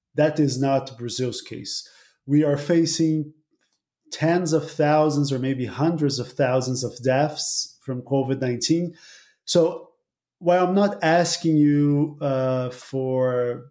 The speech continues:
looking into your crystal ball and predicting the future, but, uh, comparing what is happening now to other past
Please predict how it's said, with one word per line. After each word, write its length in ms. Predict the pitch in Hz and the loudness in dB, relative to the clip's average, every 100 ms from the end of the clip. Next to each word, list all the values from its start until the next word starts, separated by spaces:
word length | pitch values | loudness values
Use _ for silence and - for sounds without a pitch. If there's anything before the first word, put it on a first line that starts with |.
| - | -6
looking 380 | 139 175 175 156 | 0 0 2 0
into 300 | 151 - 143 | 0 -2 -2
your 160 | 131 | -4
crystal 440 | - 165 170 156 139 | -2 -2 0 2 2
ball 360 | 131 135 131 | 2 2 0
and 160 | 120 110 | -4 -8
predicting 480 | - 139 143 147 139 | -4 -2 0 0 -2
the 80 | |
future, 380 | 127 190 151 147 | -2 -6 -4 -2
but, 260 | 143 143 - - - _ _ _ _ | 0 0 -2 -16 -20 _ _ _ _
uh, 480 | 151 147 147 143 143 - - | 0 2 4 2 0 -10 -6
comparing 680 | 185 175 240 294 233 220 | -6 -2 0 0 0 -2
what 200 | 180 185 | 0 0
is 140 | 180 - | 0 -2
happening 580 | - 175 - 175 170 147 | 0 0 2 0 2 2
now 420 | 143 151 151 143 | 2 4 2 0
to 240 | - 143 143 | -2 -6 -6
other 500 | 139 151 160 156 147 | 0 0 2 2 0
past 640 | 147 139 135 131 - - | -2 -2 0 -2 -4 -8